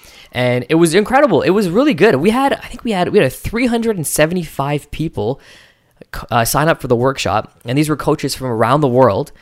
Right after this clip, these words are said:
And I mean, just thinking off the top of my head, um, we had New Zealand, Australia, Spain,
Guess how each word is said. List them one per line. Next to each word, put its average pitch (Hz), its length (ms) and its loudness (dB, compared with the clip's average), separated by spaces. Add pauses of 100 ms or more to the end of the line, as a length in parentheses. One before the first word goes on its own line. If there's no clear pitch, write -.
(360)
And 117 380 -2
I 120 100 -6
mean, 120 380 -4
just - 340 -4
thinking 127 540 -8
off 131 160 2
the 135 40 -8
top 127 220 -4
of - 40 -8
my 113 120 -2
head, 113 300 0
um, 110 380 -8 (440)
we 131 120 -4
had 123 200 0
New 117 140 -4
Zealand, 107 580 -2
Australia, 110 840 -2 (100)
Spain, 113 760 -4